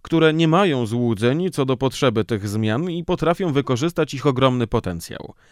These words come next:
Staramy się więc wspólnie z Politechniką Śląską stworzyć program dla inżyniera przyszłości z jednej,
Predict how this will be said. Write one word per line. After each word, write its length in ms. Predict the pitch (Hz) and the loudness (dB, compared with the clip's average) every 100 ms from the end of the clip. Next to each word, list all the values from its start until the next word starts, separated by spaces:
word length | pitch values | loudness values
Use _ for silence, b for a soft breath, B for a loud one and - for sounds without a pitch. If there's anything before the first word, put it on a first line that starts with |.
| b b b | b b b
Staramy 420 | - 123 151 208 | -4 2 2 2
się 200 | 135 117 | 0 0
więc 280 | 110 117 110 | 0 -2 -6
wspólnie 460 | 120 - 156 180 160 | -12 -8 -4 -2 -2
z 40 | |
Politechniką 640 | - 135 131 190 170 127 120 | -2 -2 -2 -4 -4 -4 -6
Śląską 640 | - 107 98 - 139 202 B B | -4 -4 -4 -4 -2 -2 B B
stworzyć 520 | - - 165 160 151 - | -20 -8 -2 0 -2 -4
program 580 | 139 131 110 117 165 | 2 2 4 0 0
dla 180 | 147 135 | 0 0
inżyniera 540 | 135 131 131 131 127 120 | 2 0 0 2 4 2
przyszłości 880 | - 131 - 107 92 - 98 98 | -2 -8 -4 -4 -4 -8 -8 -6
z 100 | 95 | -6
jednej, 540 | 110 117 98 110 160 | 2 2 2 0 0